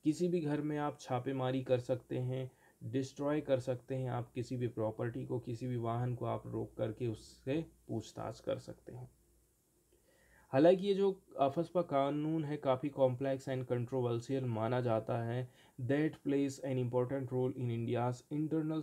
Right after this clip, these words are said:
security efforts। इसके ऊपर बहुत सारे आरोप लगाए जाते हैं कि इस कानून का आर्मी मिसयूज़ करती है, जैसे कि वहाँ की जनता को परेशान करना हो,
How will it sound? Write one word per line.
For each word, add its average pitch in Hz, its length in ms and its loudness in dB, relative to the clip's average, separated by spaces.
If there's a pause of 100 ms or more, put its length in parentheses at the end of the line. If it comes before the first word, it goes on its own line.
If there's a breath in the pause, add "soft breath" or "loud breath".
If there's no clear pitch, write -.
security 110 540 -2
efforts। - 420 -6 (840 soft breath)
इसके 151 300 2
ऊपर 175 360 10
बहुत 147 280 0
सारे 156 480 0
आरोप 131 420 -2
लगाए 131 320 2
जाते 127 320 -2
हैं 131 240 -4
कि 139 280 -6
इस 151 160 0
कानून 131 520 -2
का 131 160 0
आर्मी 120 460 0
मिसयूज़ 120 540 -2
करती 110 380 -2
है, 120 220 -8
जैसे 123 320 -2
कि 127 120 0
वहाँ 117 280 0
की 120 100 -4
जनता 113 340 -2
को 120 120 -6
परेशान 120 500 -2
करना 123 360 0
हो, 120 360 0